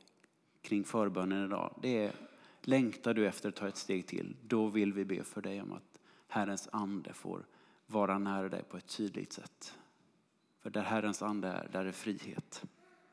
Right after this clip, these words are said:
Och kanske någon kände igen sig mest av allt i dagens gudstjänst i inledningsordet. Gör er inga bekymmer. Och så kände du att, "Jag har bara massa bekymmer."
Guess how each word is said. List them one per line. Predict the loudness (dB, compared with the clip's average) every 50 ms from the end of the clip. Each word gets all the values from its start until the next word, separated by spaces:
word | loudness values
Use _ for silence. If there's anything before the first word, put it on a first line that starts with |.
| _ -20 -20 _ -20 _ _ _ _ _ _ _ _ _ _ -20 -18 -14 -14 -14 -14 -14 -20 -20 -20 _ _ _ _ _ _ _ _ _ -10 -2
Och | 2 4 6 6 4 2 0 0
kanske | 2 4 4 4 4 4
någon | 4 6 6 4 4 4 2 2
kände | 2 0 0 2 4 4 4
igen | 4 4 4 2 0
sig | 0 0 0 0 0 0
mest | 0 -2 0 0 -2 -4 0 0
av | 2 4
allt | 6 4 4 2 -2 -8 -8 -4
i | -2 2
dagens | 2 2 2 0 -2 -6 -6 -4
gudstjänst | -4 -4 -4 -4 -4 -4 -4 -4 -4 -8 -12 -14 -18 -20 _ -20 -20 -20 -20 -20 _ _ _
i | -2 0 0 0 2
inledningsordet. | 0 2 2 2 0 0 0 -4 -4 -4 -6 -6 -6 -6 -8 -10 -12 -14 -14 -14 -14 -12 -8
Gör | -2 0 2 2 2 2
er | 2 2
inga | 2 2 0 0 0
bekymmer. | -2 -2 -2 -2 -4 -4 -4 -4 -8 -8 -10 -12 -10 -6
Och | -6 -4
så | -2 -2 0
kände | 2 2 4 4 4 4
du | 4 2 2
att, | 0 0 0
"Jag | 0 0 0
har | 0 0
bara | -2 0 0 2 0 0
massa | -2 -4 -6 -6 -4 -4
bekymmer." | -4 -4 -4 -2 -2 -4 -4 -6 -10 -12 -16 -18